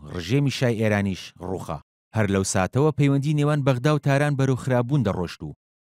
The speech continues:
لە مانگی ئازاری ساڵی هەزار و نۆسەد و هەشتادا هەردوو لە باڵوێزی وڵاتەکانیان کشانەوە. لە مانگی ئابی هەمان ساڵیشدا شەڕ و پێکادان و بۆردومانی پچڕ پچڕ لە چەند ناوچەیەکی سنووری لە نێوان هەردوو وڵات دەستی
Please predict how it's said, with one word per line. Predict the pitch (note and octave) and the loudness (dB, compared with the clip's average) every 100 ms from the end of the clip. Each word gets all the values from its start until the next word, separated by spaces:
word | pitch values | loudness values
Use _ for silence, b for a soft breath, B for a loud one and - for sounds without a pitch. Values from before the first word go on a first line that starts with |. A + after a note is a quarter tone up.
| F2 | -4
لە | G#2 | 0
مانگی | G2+ F2+ F#2 | 0 0 -4
ئازاری | F2+ F2+ C#3 C3+ - | -4 -2 -2 -2 -4
ساڵی | C#3 C#3 A#2+ | -2 0 0
هەزار | A#2 C#3 | 0 0
و | C3 | 0
نۆسەد | A#2+ - C3 | -2 -2 -4
و | |
هەشتادا | A#2+ - C3 E2 C2+ - _ _ - | -4 -2 -2 -4 -8 -14 _ _ 2
هەردوو | C#3+ C3+ C3 | 2 6 6
لە | A#2+ A#2 | 6 4
باڵوێزی | A#2 C3 C#3 C3 | 2 2 0 2
وڵاتەکانیان | B2+ A#2+ A#2 A#2+ A2+ G#2 G2 | 2 0 -2 -2 0 0 -2
کشانەوە. | - B2+ F2+ C#2+ C2+ _ _ - | -4 -2 -2 -4 -10 _ _ -2
لە | G#2 | 0
مانگی | G#2 F#2+ G2+ C3+ | 2 0 -2 -2
ئابی | D3 D3 B2 | 0 2 0
هەمان | D3+ D3 | 0 -2
ساڵیشدا | B2 G#2 F2+ G2+ F#2 - _ _ - | 0 0 -2 -2 -4 -6 _ _ -10
شەڕ | - G2+ | -4 -2
و | G2+ | -2
پێکادان | G2+ F2+ F#2 F#2+ C#3 | -4 -2 -2 0 0
و | C#3+ B2+ | 0 2
بۆردومانی | A#2+ A2+ C3+ D3+ C3 | 0 2 0 0 -2
پچڕ | - A2 G2 | -4 -8 -8
پچڕ | - G#2 F#2 _ _ - | -6 -6 -6 _ _ -6
لە | G2+ - | -4 -2
چەند | G2+ F#2+ | 0 0
ناوچەیەکی | F2+ - D3 B2+ - | -2 -2 -4 -4 -4
سنووری | - A#2 A2+ D3 A#2+ | -2 2 4 4 2
لە | F#2 F2+ | 0 -2
نێوان | E2 D#2+ D#2 | -4 -6 -6
هەردوو | A2+ C#3+ C3 | -4 -4 -2
وڵات | B2 A#2 A2 - G2 | 0 0 0 -6 -8
دەستی | - | -8